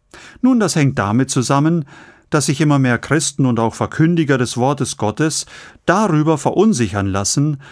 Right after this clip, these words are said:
was das Evangelium beinhaltet. Immer wieder hört man ähnliche Aussagen, wie zum Beispiel: „Wir sollen den Menschen nur von Gottes Liebe erzählen und nicht von Sünde, Gericht oder gar ewiger Verdammnis.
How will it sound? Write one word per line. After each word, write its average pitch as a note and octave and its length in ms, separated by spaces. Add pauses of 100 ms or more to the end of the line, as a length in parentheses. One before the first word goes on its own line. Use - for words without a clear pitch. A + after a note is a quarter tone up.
(240)
was D3+ 160
das D3+ 160
Evangelium B2 920
beinhaltet. G2+ 840 (640)
Immer A3 240
wieder B2+ 280
hört G#2+ 320
man C3+ 300 (320)
ähnliche D3+ 540
Aussagen, A#2+ 580
wie F3 80
zum C#3+ 200
Beispiel: C3+ 520 (760)
„Wir G3+ 140
sollen G#3 320
den F3+ 160
Menschen F3 480
nur G3+ 220
von D#3 240
Gottes E3 340
Liebe G#3+ 260
erzählen B2 580
und G#2+ 180
nicht F3 240
von A2 240 (200)
Sünde, D3+ 400
Gericht B2 380
oder A#2 220
gar G#2 240
ewiger A#2+ 360
Verdammnis. D3 680